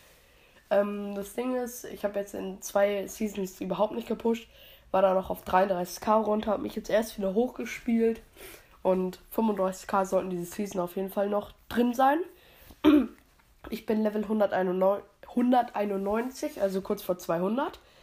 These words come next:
Ist ganz nice. Ich hab neunundvierzig von einundfünfzig Brawlern. Äh, Brawlern, mir fehlen Mac und Ash. Sollten, glaub ich, den meisten fehlen, weil Ash halt neuer Brawl Pass und Mac neuer Leggy.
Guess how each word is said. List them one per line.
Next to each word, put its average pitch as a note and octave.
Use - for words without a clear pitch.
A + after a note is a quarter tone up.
Ist -
ganz F#3+
nice. G3+
Ich -
hab F3
neunundvierzig A3+
von F#3+
einundfünfzig F#3+
Brawlern. A#3+
Äh, E3+
Brawlern, G#3+
mir G3+
fehlen F#3
Mac A3
und F3+
Ash. A3+
Sollten, F3
glaub E3+
ich, F3
den F3
meisten F#3
fehlen, F#3+
weil E3+
Ash F3
halt -
neuer E3+
Brawl F3+
Pass G3+
und -
Mac E3+
neuer E3+
Leggy. F3